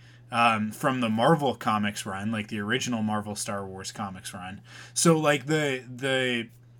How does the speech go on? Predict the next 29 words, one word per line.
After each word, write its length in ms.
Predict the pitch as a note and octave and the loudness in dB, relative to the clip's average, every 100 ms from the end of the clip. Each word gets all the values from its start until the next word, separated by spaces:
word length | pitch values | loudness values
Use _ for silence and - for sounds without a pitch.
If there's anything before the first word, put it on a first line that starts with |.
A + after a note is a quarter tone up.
| - | -14
the 180 | D3 D3 | -4 -2
world 360 | B2+ C3+ F3 F3 | 2 4 6 6
that 180 | D3+ - | 0 0
they 180 | C3+ | 0
live 300 | A#2 A#2 C#3 | 0 0 -2
in 220 | B2 G#2 G2+ | -2 -2 -2
is, 280 | G2+ G2 A2+ | -4 -8 -8
is 300 | A2+ G#2+ G2 | -6 -6 -6
very 460 | G2 B2 E3 D3+ | 2 4 6 4
much, 560 | A#2 G#2+ G2+ - - - - - - - - | 2 0 -2 -4 -8 -8 -18 -20 -20 -18 -4
uh, 280 | A2+ A2 G2+ | 0 0 -2
based 520 | - A#2 A#2 - - | 0 2 2 0 -2
on, 440 | G#2+ G2 F#2+ F#2+ | -2 -2 -6 -8
on 180 | G#2+ A2 | -4 -2
existing 600 | G2+ - A#2+ - A2+ G#2 - | -2 -2 -2 0 -2 -2 -2
Star 420 | - - A2 G#2 | -2 0 0 0
Wars 340 | G2 F2 F2+ G#2 | -4 -8 -10 -8
lore. 300 | A2 F#2+ F2 | -8 -8 -6
So, 420 | - A#2 G2+ F#2 - - - - - | -4 -2 -4 -6 -14 -20 -20 -12 0
so 280 | - B2+ A#2 | 4 4 4
I, 300 | B2 D3 F3 - | 8 8 8 6
I 120 | B2+ D3+ | 6 8
really 320 | D3 D#3 D3 | 8 4 4
wanna 240 | C3+ C3 | 4 4
say, 140 | A#2+ B2 | 4 2
like, 120 | C3+ | 6
I 120 | C3+ | 4
sort 300 | C3 E3 D3+ | 4 4 4
of, 300 | C3 G#2+ - | 4 0 -6